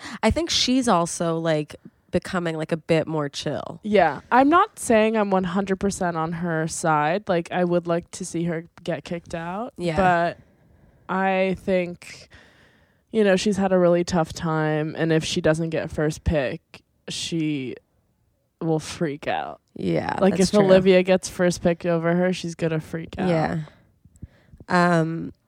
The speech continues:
Speaker 1: but I guess we'll see how the public views her
Speaker 2: Yeah.
Speaker 1: in
Speaker 2: We'll
Speaker 1: this
Speaker 2: see
Speaker 1: next
Speaker 2: who
Speaker 1: vote.
Speaker 2: deserves that.
Speaker 1: Um, 'cause technically, yeah, she does deserve it.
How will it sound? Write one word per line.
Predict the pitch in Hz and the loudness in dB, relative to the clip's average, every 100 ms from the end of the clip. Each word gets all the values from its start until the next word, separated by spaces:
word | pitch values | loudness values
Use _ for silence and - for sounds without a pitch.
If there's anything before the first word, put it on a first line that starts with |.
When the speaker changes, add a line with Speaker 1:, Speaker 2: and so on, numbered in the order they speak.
| _ _ _ - _ | _ _ _ -20 _
Speaker 1:
but | - 180 | 2 2
I | |
guess | 175 170 | 2 2
we'll | 180 | 0
see | 165 170 165 | 0 0 2
how | 160 160 | 2 0
the | |
public | 151 160 156 151 - | 2 2 2 0 -2
views | 156 156 - | -2 -2 -4
her | 151 156 151 - - - | -4 -2 -4 -8 -20 -8
Speaker 2:
Yeah. | 202 190 160 190 _ - | -4 -2 -4 -8 _ -4
Speaker 1:
in | 165 | 0
Speaker 2:
We'll | 214 | 0
Speaker 1:
this | 165 | 0
Speaker 2:
see | |
Speaker 1:
next | 160 208 196 | -4 -4 -6
Speaker 2:
who | 214 | -2
Speaker 1:
vote. | 156 151 175 196 | 0 0 -4 -8
Speaker 2:
deserves | - | -10
that. | 190 180 - - - _ - | -12 -12 -18 -20 -20 _ -6
Speaker 1:
Um, | 165 151 151 147 | 0 2 2 0
'cause | - 170 | -4 -4
technically, | - 160 - 151 156 | 0 -2 -2 -2 -2
yeah, | 147 - | -2 -4
she | - 156 | -4 -4
does | 151 156 | -2 -4
deserve | - 85 - - - | -6 -8 -6 -8 -8
it. | - | -10